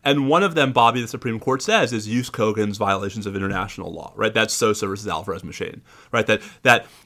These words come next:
insofar as the Alien Tort Statute authorizes suits by an alien for a tort committed in violation of the law of nations, that can include Jus Cogens violations because that's customary international law and therefore federal common law.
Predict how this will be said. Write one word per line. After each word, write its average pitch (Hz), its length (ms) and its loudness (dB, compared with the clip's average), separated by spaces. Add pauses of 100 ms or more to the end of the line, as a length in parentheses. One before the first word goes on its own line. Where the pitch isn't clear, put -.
insofar 151 680 6
as 131 200 4
the 127 120 0
Alien 123 280 2
Tort 143 300 0
Statute 131 380 -2
authorizes 110 580 0
suits 110 220 -8
by 98 180 -2
an 104 120 -2
alien 160 380 2
for 110 160 0
a 98 60 0
tort - 320 -2
committed 117 160 -2
in 101 40 -4
violation 104 360 0
of - 20 -2
the 98 60 -2
law 95 80 -4
of - 80 -8
nations, 160 500 0 (380)
that 135 240 4
can 143 100 0
include 127 760 2 (180)
Jus 151 220 2
Cogens 127 400 4
violations 107 640 0
because 104 360 0
that's 110 200 0
customary 120 360 -4
international 101 300 -4
law 98 140 0
and 98 100 -2
therefore 98 240 -2
federal 95 240 -4
common - 280 -10
law. - 180 -14